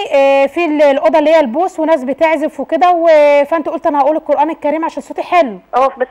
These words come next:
Speaker 2: قالوا لي: "مش محتاجينك، اطلعي بره."
Speaker 1: مش محتاجينك؟
Speaker 2: وطلعوني بره الأوضة، قالوا لي: "مش، يعني لو
Speaker 1: واحدة
Speaker 2: هت-"
Speaker 1: واحدة، الله يخليكي،
Speaker 2: طيب.
Speaker 1: عشان الحلم ده مهم بس.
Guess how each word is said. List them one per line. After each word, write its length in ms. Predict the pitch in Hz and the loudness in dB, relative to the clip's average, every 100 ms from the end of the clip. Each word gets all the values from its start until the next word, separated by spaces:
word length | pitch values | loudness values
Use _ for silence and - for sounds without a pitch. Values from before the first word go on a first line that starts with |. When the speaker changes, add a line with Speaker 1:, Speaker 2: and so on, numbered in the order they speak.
| - | -4
Speaker 2:
قالوا 160 | 269 | -4
لي: 80 | 302 | -4
"مش 180 | 294 - | -6 -8
محتاجينك، 500 | 277 - 247 302 302 | -8 -6 -2 -4 -6
اطلعي 240 | - 269 | -6 -4
بره." 220 | 240 220 208 _ _ _ _ | -2 -4 -6 _ _ _ _
Speaker 1:
مش 200 | 233 240 | -8 -6
محتاجينك؟ 800 | 277 - 285 262 359 427 427 - _ - | -6 -2 -2 0 0 -2 -4 -16 _ -10
Speaker 2:
وطلعوني 500 | 247 262 262 285 339 | -6 -2 0 0 2
بره 200 | 294 294 | 2 0
الأوضة، 280 | 254 254 214 | -2 -2 -2
قالوا 160 | 226 | -2
لي: 80 | 277 | -4
"مش، 100 | 277 - | -8 -10
يعني 280 | - 233 240 | -12 -6 -2
لو 80 | 254 | 0
Speaker 1:
واحدة 220 | 247 277 | 0 2
Speaker 2:
هت-" 60 | 330 | 2
Speaker 1:
واحدة، 180 | 349 339 | 2 2
الله 140 | 320 | 2
يخليكي، 640 | 330 294 247 240 - _ - | 0 -2 -2 -6 -10 _ -4
Speaker 2:
طيب. 100 | 233 | -4
Speaker 1:
عشان 260 | 220 294 | -2 -4
الحلم 300 | 277 - 311 | -4 -2 -2
ده 120 | 311 302 | 0 0
مهم 380 | 277 269 233 | -2 -4 -6
بس. 140 | 196 | -8